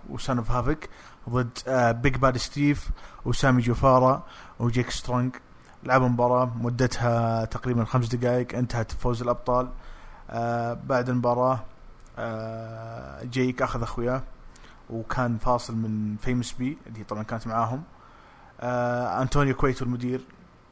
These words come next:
جاء، وأتوقع تكلم عن لقب Gift of the Gods. ما أدري إذا، إذا ب-، بي، يعني يتوج بطل جديد أو بيسوون تصفيات على بطل جديد لهذا اللقب أو هذه ال-، ال-، الحقيبة أو هذه الفكرة.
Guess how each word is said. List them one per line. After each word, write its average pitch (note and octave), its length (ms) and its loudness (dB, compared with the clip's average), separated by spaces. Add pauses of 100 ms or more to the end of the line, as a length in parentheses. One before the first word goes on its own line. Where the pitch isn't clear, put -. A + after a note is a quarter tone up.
(200)
جاء، A#2+ 420 -4 (100)
وأتوقع A2+ 1000 -4
تكلم A#2+ 380 -2
عن A2+ 200 0 (160)
لقب B2+ 340 0 (120)
Gift A#2+ 200 0
of A2 120 0
the A#2 60 2 (100)
Gods. A#2+ 200 -2 (840)
ما A#2 220 0
أدري A#2 440 -4
إذا، G#2+ 260 -4
إذا A2+ 180 -2
ب-، G#2+ 440 -8
بي، A2 520 2 (200)
يعني G#2+ 560 2
يتوج C3 400 8
بطل C3 260 8
جديد B2+ 340 4
أو B2 60 6
بيسوون B2 300 6
تصفيات B2+ 420 4
على A#2 120 2
بطل B2 220 2
جديد A#2 320 -2
لهذا A#2 240 2
اللقب A#2 380 2
أو G#2 80 0
هذه A2 220 2
ال-، G#2+ 160 -2
ال-، G2+ 180 -6
الحقيبة B2 640 0
أو G#2+ 100 2
هذه A#2 180 2
الفكرة. B2+ 400 0